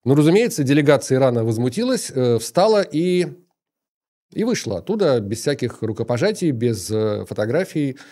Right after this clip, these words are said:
совместных и так далее. Джей Ди Венс выглядел, мягко говоря,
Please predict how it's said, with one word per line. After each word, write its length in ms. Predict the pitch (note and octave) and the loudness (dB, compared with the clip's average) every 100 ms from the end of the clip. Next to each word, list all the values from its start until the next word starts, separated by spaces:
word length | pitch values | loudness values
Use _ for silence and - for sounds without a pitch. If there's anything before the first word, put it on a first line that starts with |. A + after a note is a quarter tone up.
| - | -20
совместных 600 | - C#3 C3+ C#3+ B2+ A#2+ | -2 0 2 2 0 -4
и 40 | A#2+ | -2
так 200 | C3 C3 | 0 2
далее. 360 | B2 G2 G2 F#2 G2+ | 0 0 -6 -10 -4
Джей 160 | C3 | -2
Ди 80 | B2+ | 0
Венс 240 | C#3 G#3 D3 | 0 0 -2
выглядел, 380 | E3+ D#3+ C#3+ | -2 -2 -2
мягко 320 | A2 C#3 - D#3+ | -2 -2 -2 -4
говоря, 460 | D3+ D3+ D3+ C#3 | 0 2 2 0